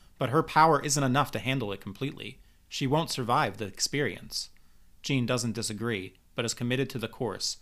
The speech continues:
and knocks out her boyfriend before he can try to stop her. Wolverine also tries to talk her out of it, but Jean yells him into submission.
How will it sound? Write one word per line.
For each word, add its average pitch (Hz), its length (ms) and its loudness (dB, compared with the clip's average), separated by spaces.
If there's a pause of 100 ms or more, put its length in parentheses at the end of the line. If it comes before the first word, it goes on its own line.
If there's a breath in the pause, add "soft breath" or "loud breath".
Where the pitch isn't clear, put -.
(220 soft breath)
and 113 140 -2
knocks 117 260 0
out 120 140 4
her 110 80 0
boyfriend 101 480 -4
before 107 260 -6
he 107 60 -4
can 107 140 -10
try 113 180 -2
to 95 60 -4
stop 101 340 0
her. 113 180 -10 (560 soft breath)
Wolverine 139 420 2
also 131 300 2
tries 107 280 -2
to 120 60 -8
talk 113 220 -2
her 107 100 -4
out 104 140 0
of 98 60 -6
it, 101 160 -8 (260 soft breath)
but 117 120 -4
Jean 135 220 2
yells 123 280 2
him 117 80 -2
into 107 180 -4
submission. 107 560 -6